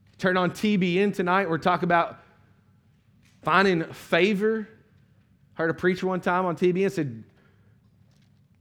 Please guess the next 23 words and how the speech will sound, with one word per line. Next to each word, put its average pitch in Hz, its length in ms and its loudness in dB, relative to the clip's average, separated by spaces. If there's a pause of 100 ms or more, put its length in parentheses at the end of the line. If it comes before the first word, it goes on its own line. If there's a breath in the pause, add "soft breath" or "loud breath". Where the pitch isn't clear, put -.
(160)
"Get 190 140 6
in 208 80 4
my 175 100 2
jet," 185 320 4
and 156 80 -6
it 151 80 -6
says, 147 260 -2
"God's 175 340 0
been 226 200 0
good 240 160 -2
to 277 80 -6
Jesse," 196 440 -2
right 165 200 -4
there 185 160 -2
in 190 60 -2
my 185 120 -4
jet. 147 300 -6 (1600)
They 214 100 -2
love 247 320 4
to, 254 120 -2 (260 loud breath)
to 220 100 2
talk 247 420 2
about 190 400 0